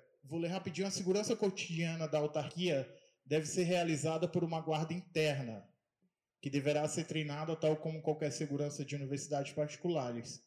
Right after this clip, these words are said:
Se é possível as universidades particulares fazerem a segurança de seu campi sem a necessidade da polícia militar, também é perfeitamente possível que as públicas assim o façam.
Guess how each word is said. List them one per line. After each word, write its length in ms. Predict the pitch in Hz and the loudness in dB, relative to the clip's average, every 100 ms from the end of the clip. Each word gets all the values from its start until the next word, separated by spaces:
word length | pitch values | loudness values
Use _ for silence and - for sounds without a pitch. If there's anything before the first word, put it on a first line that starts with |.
| _ _ _ _ | _ _ _ _
Se 200 | - 214 | -4 0
é 60 | 233 | 0
possível 540 | 254 - 208 185 156 | -2 -4 -2 -2 -2
as 100 | 139 | -2
universidades 640 | 151 147 170 - 175 170 | -2 -2 -4 -2 -2 -2
particulares 640 | - 190 - 185 147 135 - | -2 -2 -2 -2 0 -4 -2
fazerem 340 | 156 139 185 | -2 0 -2
a 40 | 196 | -2
segurança 520 | 202 175 160 151 165 | -2 -2 0 0 -4
de 100 | - | -2
seu 200 | 185 175 - | 0 0 -2
campi 340 | 139 127 - | -6 -6 -6
sem 380 | 123 156 220 240 | -6 -2 -2 -2
a 40 | |
necessidade 800 | 202 185 175 - 151 151 151 143 | -2 -2 -2 -6 -4 -2 -2 -2
da 100 | 156 | -2
polícia 480 | 160 147 160 180 - | -2 -4 -4 -4 -4
militar, 640 | 139 127 - 147 156 131 - _ _ _ _ - - | -4 -6 -6 -4 -2 -4 -12 _ _ _ _ -12 -4
também 420 | 156 143 147 156 | -2 0 0 0
é 60 | |
perfeitamente 640 | 156 160 165 151 139 143 - | -4 -6 -4 -2 -2 -6 -6
possível 580 | 151 - 143 151 175 - _ _ _ | -6 -4 -6 -6 -8 -10 _ _ _
que 100 | - | -4
as 160 | 208 208 | -2 -2
públicas 560 | - 175 170 170 185 | -2 -2 0 2 2
assim 320 | 175 - 160 156 | 2 0 -4 -6
o 60 | |
façam. 520 | 151 127 107 - - | -6 -6 -6 -8 -12